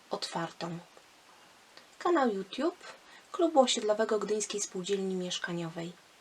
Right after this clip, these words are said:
Na tym kanale możecie Państwo uczestniczyć także w innych zajęciach klubu. Zachęcam! Dla osób, które pierwszy raz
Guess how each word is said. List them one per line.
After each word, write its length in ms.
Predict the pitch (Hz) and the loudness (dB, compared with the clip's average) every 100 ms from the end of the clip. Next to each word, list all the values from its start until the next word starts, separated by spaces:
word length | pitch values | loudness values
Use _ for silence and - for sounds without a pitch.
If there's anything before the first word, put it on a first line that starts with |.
| - - - - - | -20 -20 -20 -10 -6
Na 80 | |
tym 180 | 285 277 | -2 -2
kanale 400 | 247 196 190 226 | 0 -2 0 0
możecie 340 | 269 214 202 202 | 0 -2 -4 -4
Państwo 580 | 185 180 - - 277 - - - - - - - - - - | -4 -4 -4 0 0 0 -10 -20 -20 -20 -20 -20 -20 -6 0
uczestniczyć 760 | 339 277 226 214 262 254 - - - | 2 2 0 0 0 0 -4 -6 -8
także 300 | 180 - 302 | 0 0 4
w 60 | |
innych 260 | 320 220 180 | 4 4 4
zajęciach 640 | 180 175 170 180 160 - - - - - - | 2 0 0 -4 -6 -12 -20 -20 -20 -14 -4
klubu. 400 | 175 165 170 165 - - - - - - - - | -4 -2 -6 -8 -14 -20 -20 -20 -20 -20 -16 0
Zachęcam! 640 | 330 208 180 170 180 160 160 - - - - - - - - - - - | 0 2 -2 -2 -4 -6 -10 -18 -20 -20 -20 -20 -20 -18 -16 -16 -10 -2
Dla 120 | 214 | 0
osób, 280 | 285 - 262 | 2 0 -2
które 260 | - 220 | -2 0
pierwszy 400 | 214 294 311 240 | 0 4 6 6
raz 480 | 202 180 233 - - | 6 4 4 0 -2